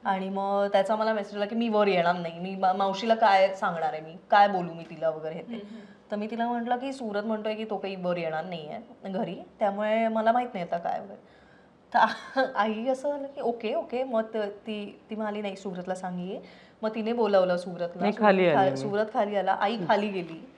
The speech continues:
Speaker 1: घरून <laughs> उतरून, आणि मग त्याची एक समजूत घातली की, "असं नसतं, असं ठीक आहे" वगैरे. आणि मला असं झालं की, "हं?" <laughs> माझी पण कोणीतरी समजूत घाला.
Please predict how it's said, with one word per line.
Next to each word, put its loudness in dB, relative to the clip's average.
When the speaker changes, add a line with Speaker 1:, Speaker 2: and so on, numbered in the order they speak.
Speaker 1:
घरून 0
<laughs> 0
उतरून, 2
आणि 2
मग 2
त्याची -2
एक -6
समजूत 2
घातली -4
की, -4
"असं -6
नसतं, 4
असं 4
ठीक -6
आहे" 0
वगैरे. -4
आणि -14
मला -6
असं -10
झालं -8
की, -10
"हं?" 12
<laughs> -18
माझी 10
पण 4
कोणीतरी 6
समजूत 8
घाला. 10